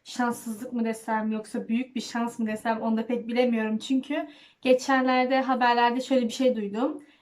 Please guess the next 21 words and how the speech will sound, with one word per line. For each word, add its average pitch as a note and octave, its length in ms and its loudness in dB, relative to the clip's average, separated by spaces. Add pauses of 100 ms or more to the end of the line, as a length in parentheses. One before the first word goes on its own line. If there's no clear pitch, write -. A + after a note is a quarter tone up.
(140)
E, A3+ 120 0
bu B3+ 40 2
arada C4 220 4
ben C4+ 160 6
üniversite B3+ 720 2
sınavına B3 460 -2
geçen C4+ 520 2 (280)
sene G#3+ 300 -8
girdim. G#3+ 400 -4 (520)
Ondan B3+ 200 8
önceki C4 240 6
sene B3+ 200 2
de G3+ 80 -2
girdim. G#3+ 340 -4
Bir A3+ 60 -6
yıl, A3 280 -2
e, A3 240 -6
şey B3 200 -2
yaptım, A3 280 -2
hazırlık A#3+ 420 -4
yaptım. D4 460 -4